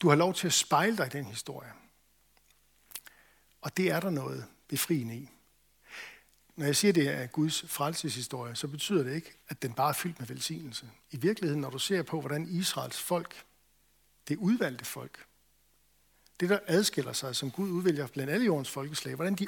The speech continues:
opfører sig, efter Gud har befriet dem ud fra Egypten, så er det jo, at de dyrker afguder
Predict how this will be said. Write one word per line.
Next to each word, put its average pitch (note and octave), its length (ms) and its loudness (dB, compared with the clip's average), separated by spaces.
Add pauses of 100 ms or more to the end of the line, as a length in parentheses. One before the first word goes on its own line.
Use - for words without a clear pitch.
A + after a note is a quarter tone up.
opfører C3 480 2
sig, - 240 -4
efter E3+ 220 -4
Gud F3 180 -2
har C#3+ 80 -2
befriet D#3+ 500 4
dem C3+ 100 0
ud D3+ 140 4 (220)
fra C3+ 120 -6
Egypten, B2 460 -6 (1400)
så - 160 6
er F#3+ 140 10
det G#3+ 100 6
jo, C#3+ 180 4
at - 180 -8
de D#3+ 60 -4
dyrker D#3+ 360 0
afguder C#3 680 -4